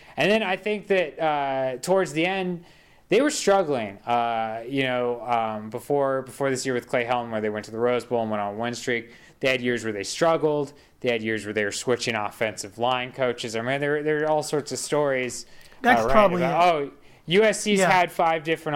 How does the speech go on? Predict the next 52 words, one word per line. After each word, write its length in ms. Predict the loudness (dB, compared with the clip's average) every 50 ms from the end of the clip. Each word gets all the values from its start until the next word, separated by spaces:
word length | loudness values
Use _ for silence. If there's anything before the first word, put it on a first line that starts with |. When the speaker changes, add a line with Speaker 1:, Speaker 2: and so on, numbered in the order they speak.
| 0 0 -2
Speaker 1:
offensive 380 | -2 -6 -6 -4 -4 -4 0
line 220 | 0 0 0 -2 -2
coaches 320 | -2 -2 -2 -2 -2 -4
in 60 | -4
the 60 | -4
last 180 | -4 -4 -4 -4
four 140 | -6 -6 -6
years." 220 | -6 -8 -4 0
Well, 120 | 2 4 4
even 200 | 4 4 2 0
if 80 | 0
you're 100 | 0 2
an 80 | 2 2
offensive 500 | 2 2 0 0 -2 -2 -2 -4 -2 0
lineman 440 | 0 0 0 0 -2 -4 -4 -4 -4
that 100 | -2 -2
wants 240 | -2 -2 -2 -4 -6
to 60 | -12
play 240 | -4 -2 0 0 0
for 140 | -2 -2 0
U 140 | 0 2
S 180 | 2 0 -2 -4
C, 280 | -4 -4 -4 -4 -6 -8 -14 -20 -20 -6 0
that 160 | 2 2 2
storyline's 600 | 0 0 2 2 2 2 2 0 0 -2 -4 -4
gonna 180 | -4 -4 -4 -4
concern 600 | -6 -6 -4 -4 -4 -2 0 0 0 0 -2 -2
you, 160 | -4 -4 -6
and 220 | -8 -8 -6 -4 -4
I 40 |
think 140 | -2 -2 -2
that's 140 | -2 -2 -2
gonna 180 | -2 -4 -2 -2
be 120 | -4 -4
in 120 | -4 -6
your 140 | -8 -10 -10
head. 440 | -2 0 0 0 0 0 -4 -6 -10 -18 -20 -20 -20 -20 -20 -20 -20 -12 -4
Speaker 2:
Yeah. 320 | 0 0 0 0 0 -4 -6
Speaker 1:
Um, 180 | -10 -12 -16 -20 -20 -20 -20 -20 -20 -16 -6
and 180 | -4 -4 -2 0
so, 200 | 2 2 2 4
and 140 | 2 0 0
then 100 | 0 0
I 80 | -2
think 180 | -2 -4 -4 -2
they 160 | 0 0 0 0
reached 440 | 0 0 0 0 0 -2 -6 -10
for 180 | -4 -2 -2 0
depth 500 | 2 2 2 2 2 0 -6 -14 -12 -6
when 160 | -4 -4 -2
they 160 | 0 -2 -2
could, 280 | -2 -2 -2 -4 -4 -4